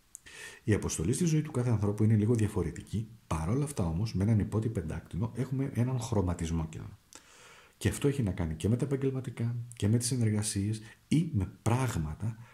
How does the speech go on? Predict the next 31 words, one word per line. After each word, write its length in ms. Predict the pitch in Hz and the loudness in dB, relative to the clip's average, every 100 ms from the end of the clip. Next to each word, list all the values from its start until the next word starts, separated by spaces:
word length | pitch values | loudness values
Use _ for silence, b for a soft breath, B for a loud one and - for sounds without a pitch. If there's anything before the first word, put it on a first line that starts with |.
| B | B
τα 80 | 85 | -4
οποία 260 | - 120 | 0 2
είναι 160 | 113 127 | 2 0
πιο 300 | - - 123 | -4 -4 -2
γήινα, 720 | 107 85 95 110 87 80 67 | -2 2 6 6 6 0 -4
δηλαδή 260 | 69 78 92 | -6 -2 2
είναι 180 | 104 | 2
πιο 240 | 101 - 107 | 2 2 4
εδώ. 340 | 87 73 71 - _ _ _ _ _ _ _ - B B B B | 4 2 -8 -14 _ _ _ _ _ _ _ -12 B B B B
Τι, 120 | 123 | 2
να 160 | 110 104 | 2 2
πω, 100 | 104 | 2
δώσω 200 | 110 117 | 2 2
ένα 100 | 104 | 2
παράδειγμα. 400 | 87 78 73 73 | 0 -2 -4 -8
Όχι 240 | - 143 170 | -6 -4 0
τόσο 240 | 156 - | -2 -2
πολύ 180 | - 117 | 2 6
με 100 | 110 | 6
φιλοσοφίες, 640 | 107 87 82 78 80 98 | 6 0 -2 -6 -4 -4
όσο 280 | - 117 - | -2 -4 -2
πολύ 220 | - 101 | 0 2
με 100 | 127 | 2
την 160 | 127 101 | 0 0
πρακτικότητα 600 | 85 92 - - 131 104 | 0 -2 -2 0 2 2
της 180 | - - | -2 -6
φιλοσοφίας, 540 | - - 78 - 82 | -8 -8 -8 -6 -6
να 60 | 80 | -6
το 100 | 76 | -8
πω 140 | - | -10
έτσι. 260 | - - | -12 -14